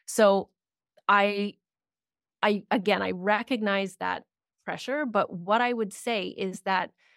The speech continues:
if, if you're letting your anxiety about that dictate how you, how you move forward,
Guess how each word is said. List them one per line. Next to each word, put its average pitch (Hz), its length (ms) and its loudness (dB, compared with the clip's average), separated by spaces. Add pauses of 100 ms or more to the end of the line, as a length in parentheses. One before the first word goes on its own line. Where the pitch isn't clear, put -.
(880)
if, - 400 -2 (1300)
if 220 180 0
you're 233 280 4
letting 214 680 2 (200)
your 202 380 0
anxiety 196 760 0
about 170 280 -10
that 170 360 -6
dictate 208 640 -6
how 208 560 2
you, 190 680 -10 (1500)
how 220 240 2
you 220 160 0
move 185 240 -2
forward, 175 680 -4